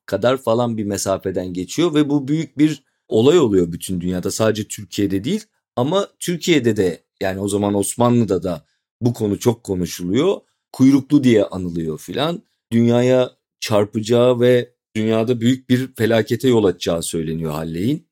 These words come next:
Birazcık araştırdım. Şöyle bir hikayeye denk geldim. Aslında hikayenin cemazül evveli de şu. Bin dokuz yüz onda Fransız astronom, yani dünyadaki yayılmasının sebebini anlatıyorum şu anda. Bin dokuz yüz onda Fransız astronom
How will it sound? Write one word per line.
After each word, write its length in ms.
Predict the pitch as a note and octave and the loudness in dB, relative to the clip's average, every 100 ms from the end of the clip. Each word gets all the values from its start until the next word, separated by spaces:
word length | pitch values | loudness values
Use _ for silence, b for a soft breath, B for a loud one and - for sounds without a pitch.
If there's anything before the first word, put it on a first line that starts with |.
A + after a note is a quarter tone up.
| _ _ _ | _ _ _
Birazcık 460 | A2 C#3 C#3+ C#3 D3 | 0 2 2 0 0
araştırdım. 600 | A#2+ B2+ B2 D3 D3 G3+ | 2 2 0 -4 -2 -4
Şöyle 320 | - D#3 D3+ | 2 4 4
bir 60 | D3+ | 2
hikayeye 560 | D3 D3+ C#3 D3+ E3+ | 0 2 4 4 2
denk 240 | D3 G#2 - | 0 -2 -4
geldim. 360 | E2+ G#2 G3 | -4 0 2
Aslında 380 | D#3+ A#2 B2 C3 | 2 -2 -2 0
hikayenin 760 | C3+ B2+ C3 C#3 D3 D#3+ D3+ - _ | 0 2 0 2 0 0 -2 -6 _
cemazül 560 | G2+ A#2 B2+ C3+ B2 C3 | 0 2 4 2 2 4
evveli 360 | B2+ B2+ D#3+ F#3 | 4 4 -2 2
de 120 | D#3 | 0
şu. 280 | - A#2+ A2 | 2 -2 0
Bin 180 | C#3 | 0
dokuz 240 | D3 C3+ D#3 | 0 -2 -4
yüz 140 | D3 | -2
onda 340 | D#3 D#3+ E3 G3+ | -4 -2 0 0
Fransız 500 | - D3+ E3 - C#3+ | 0 -4 -4 -2 0
astronom, 640 | B2+ - A#2 B2 F#3+ C4 - _ _ | 0 -2 -4 -2 -2 -4 -10 _ _
yani 240 | G2+ F2+ | -4 -4
dünyadaki 720 | F#2 G2+ A2 G#2+ A2+ E3 D3 | -2 0 0 0 -2 -2 -4
yayılmasının 560 | A2 A2+ A2 A2 G#2 A#2+ | 2 2 2 -2 -2 -4
sebebini 420 | A#2 G#2+ A2 A#2 | -4 -2 -2 0
anlatıyorum 520 | A#2+ G#2 F2+ F#2 E2+ | 0 -2 -4 -6 -6
şu 140 | D#2+ F2 | -8 -8
anda. 360 | E2 A2+ G3 | -6 -4 -2
Bin 140 | E3+ C3 | -2 0
dokuz 260 | B2+ B2+ | 0 0
yüz 100 | C#3 | -2
onda 200 | C#3+ D3 | -2 -4
Fransız 380 | C3+ D3+ D#3+ D#3 | -6 -4 -4 -4
astronom 580 | C3 B2+ - C3+ E3+ F#3+ | -4 -4 -4 -2 -2 -4